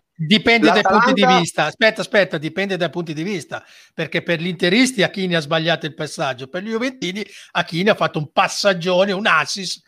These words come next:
Speaker 1: quindi,
Speaker 2: Per
Speaker 1: eh,
Speaker 2: te che
Speaker 1: sono
Speaker 2: sei
Speaker 1: tre
Speaker 2: juventino,
Speaker 1: punti.
Speaker 2: per te, per te che sei juventino, mentre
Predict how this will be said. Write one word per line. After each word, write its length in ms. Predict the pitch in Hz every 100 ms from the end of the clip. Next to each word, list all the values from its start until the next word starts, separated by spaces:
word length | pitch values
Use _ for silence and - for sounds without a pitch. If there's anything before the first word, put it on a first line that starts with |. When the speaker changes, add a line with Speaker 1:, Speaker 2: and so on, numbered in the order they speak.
| _ - _
Speaker 1:
quindi, 300 | 175 180 180
Speaker 2:
Per 140 | 202
Speaker 1:
eh, 40 | 190
Speaker 2:
te 60 |
che 80 | 165 208
Speaker 1:
sono 140 | 196
Speaker 2:
sei 160 | - 190
Speaker 1:
tre 160 | 208 175
Speaker 2:
juventino, 460 | 170 180 196 147 120
Speaker 1:
punti. 140 | - _
Speaker 2:
per 180 | 151 151
te, 260 | 175 156 -
per 160 | 147
te 120 | 185 180
che 80 | 175
sei 120 | 175
juventino, 460 | 170 170 156 117 - _ _
mentre 680 | - 170 160 139 123 110 -